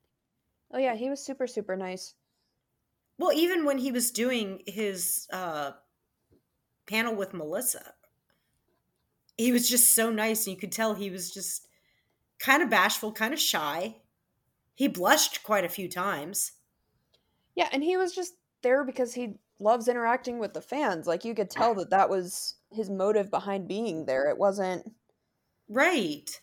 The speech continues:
Speaker 1: you know, it wasn't like some celebrities where you're like, "Okay, you're only here because they're paying you." Like
Speaker 2: Yeah, he really did. So it, it's very odd to look at Draco. I, I can't, yeah.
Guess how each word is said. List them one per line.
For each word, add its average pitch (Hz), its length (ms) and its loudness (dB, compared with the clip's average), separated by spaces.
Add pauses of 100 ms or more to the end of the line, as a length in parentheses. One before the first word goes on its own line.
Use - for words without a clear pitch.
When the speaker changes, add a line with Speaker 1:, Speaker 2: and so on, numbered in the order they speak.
(140)
Speaker 1:
you 208 100 -4
know, 196 120 4
it 156 60 2
wasn't 240 240 10
like 226 180 12
some 233 200 6
celebrities 185 640 8
where 175 160 4
you're 160 160 2
like, 139 280 2
"Okay, 147 300 0
you're 180 140 2
only 190 240 2
here 190 180 2
because 165 240 -4
they're 117 140 -4
paying 104 360 -12
you." 92 220 -8
Like 117 300 -2 (1500)
Speaker 2:
Yeah, 220 420 4
he 226 220 -2
really 220 280 2
did. 214 260 0
So 196 200 2
it, 196 180 -2
it's 220 240 -2
very 269 580 -2
odd 190 240 -2
to 180 60 -8
look 175 220 -6
at - 100 -14
Draco. 156 580 -8 (140)
I, 190 200 0
I 190 60 -2
can't, - 240 -18 (880)
yeah. 190 300 2